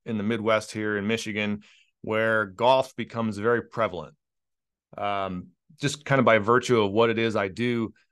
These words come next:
uh, I get, I get invited and I play in a whole lot of golf outings. We do a lot of sponsorships. We do a lot of, uh, team events, you know, things like that.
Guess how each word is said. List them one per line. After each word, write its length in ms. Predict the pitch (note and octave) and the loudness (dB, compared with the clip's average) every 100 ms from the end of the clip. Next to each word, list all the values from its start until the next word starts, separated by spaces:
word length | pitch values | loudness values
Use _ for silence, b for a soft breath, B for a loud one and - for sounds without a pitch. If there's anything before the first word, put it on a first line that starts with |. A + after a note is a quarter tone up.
| _ _ _ - | _ _ _ -12
uh, 280 | F#2+ F#2+ F#2 | -6 -2 -2
I 100 | A#2+ | -4
get, 260 | B2 C#3 - _ _ - | -2 -4 -6 _ _ -6
I 60 | |
get 140 | B2+ C#3 | -2 0
invited 500 | A#2+ B2+ C3+ C3 A#2+ | 4 4 4 4 2
and 100 | G#2+ | -2
I 60 | |
play 360 | G2 - C3 B2+ | -4 0 2 2
in 40 | |
a 80 | G#2 | 0
whole 300 | F2+ C3+ C3 | -4 0 2
lot 200 | A#2+ A#2 | 2 0
of 60 | G#2+ | -2
golf 300 | G2+ G2+ F#2+ | -2 -2 -4
outings. 360 | F#2 F2 F#2 | -6 -8 -14
We 120 | G2+ | -12
do 120 | G2+ G#2 | -6 0
a 40 | |
lot 160 | G#2 F#2+ | 2 2
of 60 | |
sponsorships. 920 | - D3 C3+ B2+ B2+ - B2 A#2+ A#2+ - | 0 2 2 2 -2 -2 0 0 -2 -8
We 120 | G#2+ | -8
do 180 | A2 G#2+ | -4 2
a 20 | |
lot 200 | G#2 G2 | 4 2
of, 200 | F#2 F#2 - - | 0 -6 -20 -12
uh, 200 | - - - | -8 -8 -4
team 240 | - D3 | 4 6
events, 580 | B2+ A#2+ A#2+ A#2+ - - | 6 4 4 2 -2 -8
you 60 | B2+ | -4
know, 100 | G#2+ | -2
things 300 | G#2 C#3+ B2 | 2 4 4
like 180 | A2+ G#2+ | 4 4
that. 300 | G2+ G2+ | 4 2